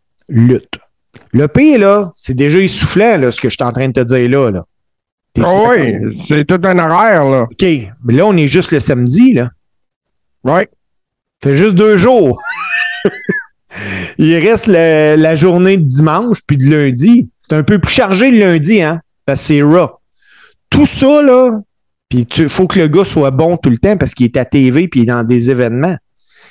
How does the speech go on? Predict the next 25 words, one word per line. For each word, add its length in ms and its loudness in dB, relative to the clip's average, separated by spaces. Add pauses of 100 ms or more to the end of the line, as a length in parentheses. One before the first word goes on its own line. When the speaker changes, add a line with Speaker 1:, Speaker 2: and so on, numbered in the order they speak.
Speaker 1:
Que 80 -4
la 100 0
Speaker 2:
Tout 100 0
à 40 0
fait. 60 0
Speaker 1:
douleur 460 0 (260)
est 120 0
réelle, 600 0 (280)
mais 120 0
trop 180 0
souvent, 320 -2
par 220 -2
orgueil, 420 0
tu 160 -10
décides 500 0
de 100 0
lutter 300 -2
pareil 520 -2
parce 240 -6
que 60 -20
tu 60 -10
veux 60 -2
conserver 500 -2
ton 200 -6
spot. 320 -8